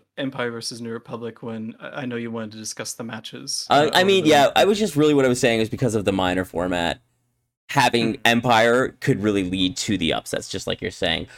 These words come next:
Speaker 2: We should actually talk about, yeah, the Twin Suns then. So that was pretty much, you know,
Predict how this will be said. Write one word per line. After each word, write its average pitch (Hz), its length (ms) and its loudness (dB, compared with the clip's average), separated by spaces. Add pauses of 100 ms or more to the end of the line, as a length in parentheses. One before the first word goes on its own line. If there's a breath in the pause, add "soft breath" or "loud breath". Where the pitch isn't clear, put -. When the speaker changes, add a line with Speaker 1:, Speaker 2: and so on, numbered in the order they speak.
Speaker 2:
We 143 80 -4
should - 140 -4
actually 302 140 -6
talk 226 100 2
about, 208 160 0
yeah, 151 120 4
the 117 120 0
Twin 151 260 0
Suns 127 360 0
then. 87 220 -2
So - 140 -2
that 180 180 2
was 226 140 0
pretty 147 220 0
much, 110 240 -2
you 107 80 0
know, 53 260 -6